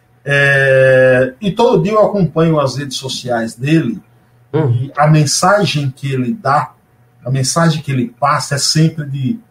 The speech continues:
Speaker 1: positividade, ele nunca reclama de nada, ele sempre está aí, inclusive ele se formou em, em ciências contábeis, ele escreve segurando a caneta na boca. É...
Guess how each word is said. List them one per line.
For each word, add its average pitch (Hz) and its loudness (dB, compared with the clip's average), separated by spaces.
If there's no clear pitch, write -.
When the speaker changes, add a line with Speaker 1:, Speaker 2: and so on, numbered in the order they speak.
Speaker 1:
positividade, 120 -4
ele 131 -2
nunca 147 0
reclama 123 -2
de 113 -8
nada, 113 -2
ele 135 -2
sempre 156 0
está 127 0
aí, 127 4
inclusive 143 -4
ele 135 -2
se - -12
formou 127 -2
em, 127 -4
em 139 -2
ciências 131 -2
contábeis, 131 -4
ele 139 0
escreve 143 -2
segurando 127 0
a 117 0
caneta 120 -2
na 123 2
boca. 135 -2
É... 127 2